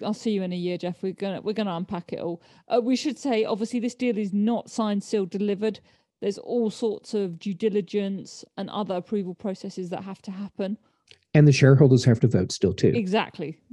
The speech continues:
Speaker 1: That's the key thing. I mean, we have no indication that they will not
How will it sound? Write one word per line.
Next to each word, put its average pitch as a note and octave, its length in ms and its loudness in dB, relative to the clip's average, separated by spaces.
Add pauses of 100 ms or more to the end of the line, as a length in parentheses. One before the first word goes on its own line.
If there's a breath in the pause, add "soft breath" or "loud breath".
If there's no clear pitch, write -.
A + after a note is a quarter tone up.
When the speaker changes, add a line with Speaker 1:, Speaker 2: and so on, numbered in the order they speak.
(260)
Speaker 1:
That's - 200 -8
the G3+ 140 -6
key F#3+ 240 -8
thing. - 300 -10 (680)
I G#3 60 -4
mean, G#3 160 0
we G#3+ 100 0
have G3 160 -2
no G3+ 100 0
indication F#3+ 480 -6
that E3 60 -10
they F3+ 140 -4
will F3 160 -6
not F#3 260 -8